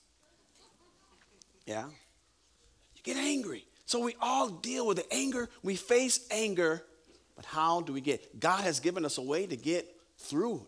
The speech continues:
anger, to work through our anger. And we're gonna look at that today. We're gonna look at how we experience anger, and then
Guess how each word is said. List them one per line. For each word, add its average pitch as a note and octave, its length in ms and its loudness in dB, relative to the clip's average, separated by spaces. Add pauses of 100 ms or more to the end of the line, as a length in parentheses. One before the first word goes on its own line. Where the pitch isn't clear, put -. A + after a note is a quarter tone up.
(100)
anger, G2 260 -12
to A2 120 -8
work D#3 320 -2
through A3+ 320 -4
our G#2+ 260 -6
anger. E2 260 -18 (1500)
And C3 100 -6
we're G3 60 -2
gonna A3 180 2
look A3 220 4
at D3 220 -4
that G#2+ 220 -4
today. G2 460 -10
We're D3+ 60 -10
gonna F#3+ 180 -6
look F#3+ 220 -4
at F3 100 2
how E3+ 480 -2 (340)
we D3 140 2
experience F#3 640 2
anger, D3+ 480 0 (380)
and B2+ 180 -2
then D#3+ 380 4